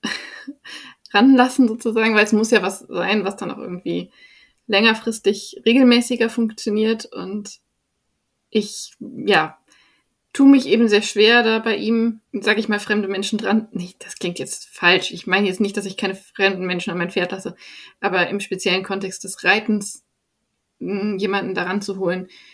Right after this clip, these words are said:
weil wir einfach nicht an dem Punkt sind, zu reiten, also wirklich zu reiten. Und ich glaube, dass es schwierig ist, oder ich weiß, <laughs> dass es schwierig ist, jemanden zu finden, der da meine Einstellung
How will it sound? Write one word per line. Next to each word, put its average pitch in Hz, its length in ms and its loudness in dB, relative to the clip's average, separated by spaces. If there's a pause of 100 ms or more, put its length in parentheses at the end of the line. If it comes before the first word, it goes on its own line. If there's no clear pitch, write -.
(1120)
weil 185 560 2 (1200)
wir 196 280 0
einfach 196 260 -2
nicht 208 220 0
an 180 80 -4
dem 190 120 -2
Punkt 202 280 -4
sind, 196 460 -2 (260)
zu - 160 -4
reiten, 196 360 0 (680)
also 180 300 -4 (440)
wirklich 240 380 2
zu 294 100 -10
reiten. 285 320 -4 (720)
Und 208 160 -2
ich 208 120 -8
glaube, 226 320 4
dass 220 160 0
es - 120 -4
schwierig 240 460 0
ist, 214 240 -6
oder 190 280 -10
ich 190 200 -10
weiß, 214 320 4
<laughs> - 60 -4
dass 196 160 0
es 220 160 4
schwierig 220 460 0
ist, 208 160 -6
jemanden 214 320 0
zu 208 100 -6
finden, 196 340 -4 (580)
der 196 460 4
da 196 260 0
meine 180 240 -4
Einstellung 185 600 0